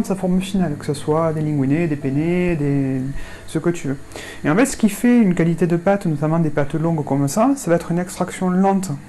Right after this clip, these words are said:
et dans des moules, notamment des moules qui peuvent être en bronze, qui vont faire que la pâte,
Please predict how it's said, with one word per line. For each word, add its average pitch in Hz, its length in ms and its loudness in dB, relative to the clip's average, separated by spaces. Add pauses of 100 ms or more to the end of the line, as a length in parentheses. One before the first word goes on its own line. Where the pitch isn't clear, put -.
(120)
et 160 100 -4
dans 151 120 -2
des 156 160 0
moules, 180 460 4
notamment 151 400 -2
des 156 140 0
moules 160 260 0
qui - 100 -14
peuvent 147 160 -4
être 135 220 -4
en - 20 0
bronze, 160 460 0 (560)
qui 165 80 -6
vont 170 120 2
faire 233 220 0
que - 80 -2
la 170 140 4
pâte, 208 340 0